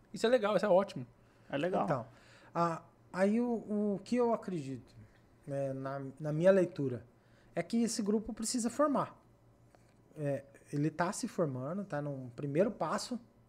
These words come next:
Speaker 3: não tá arriscado. São fede-, esse aqui é candidato
Speaker 2: Sim.
Speaker 3: federal, esse
Speaker 2: Uhum.
Speaker 3: aqui é candidato estadual. Não tá arriscado. Está em análise, mas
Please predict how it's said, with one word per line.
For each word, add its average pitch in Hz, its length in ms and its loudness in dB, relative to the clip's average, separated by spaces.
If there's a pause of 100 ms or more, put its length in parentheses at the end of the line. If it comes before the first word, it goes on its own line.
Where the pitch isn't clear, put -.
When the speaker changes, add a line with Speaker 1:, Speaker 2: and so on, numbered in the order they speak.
(920)
Speaker 3:
não 175 160 2
tá 185 160 4
arriscado. 147 960 0 (600)
São 160 320 -4
fede-, 143 300 -4 (160)
esse 147 160 -6
aqui 147 180 -8
é 147 100 -4
candidato 127 460 -10
Speaker 2:
Sim. 175 100 -4
Speaker 3:
federal, 175 400 0
esse 123 120 -2
Speaker 2:
Uhum. 131 60 -2
Speaker 3:
aqui 143 60 -2
é 143 40 -8
candidato 139 300 -6
estadual. 120 380 -6
Não 160 100 -8
tá 196 120 -6
arriscado. 117 400 -10 (480)
Está 139 360 -6 (400)
em 160 140 0
análise, 208 680 2
mas 170 340 -2